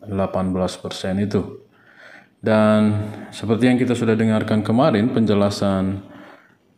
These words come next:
Bung Deki Ngadas bahwa delapan puluh dua persen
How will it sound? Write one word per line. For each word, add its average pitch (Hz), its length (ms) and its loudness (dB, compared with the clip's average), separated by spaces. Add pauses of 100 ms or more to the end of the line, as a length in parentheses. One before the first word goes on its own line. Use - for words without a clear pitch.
(100)
Bung 101 320 0
Deki 95 400 0
Ngadas 92 800 -2
bahwa 110 640 0 (160)
delapan 110 400 4
puluh 110 320 2
dua - 80 0
persen 110 800 0